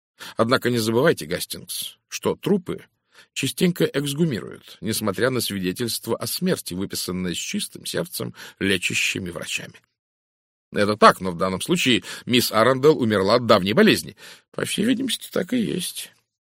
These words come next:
В голосе Пуаро по-прежнему звучала досада, и я пристально взглянул на него.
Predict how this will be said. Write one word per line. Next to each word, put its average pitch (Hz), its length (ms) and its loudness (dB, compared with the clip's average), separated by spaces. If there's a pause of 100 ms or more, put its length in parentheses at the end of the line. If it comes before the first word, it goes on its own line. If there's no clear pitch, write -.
(120)
В 87 140 -8
голосе 104 340 -2
Пуаро 107 320 4
по-прежнему 110 580 -4
звучала 127 460 -6
досада, - 560 -10 (320)
и 113 120 4
я 123 120 8
пристально 123 580 -2
взглянул 123 500 -4
на - 140 -20
него. - 140 -20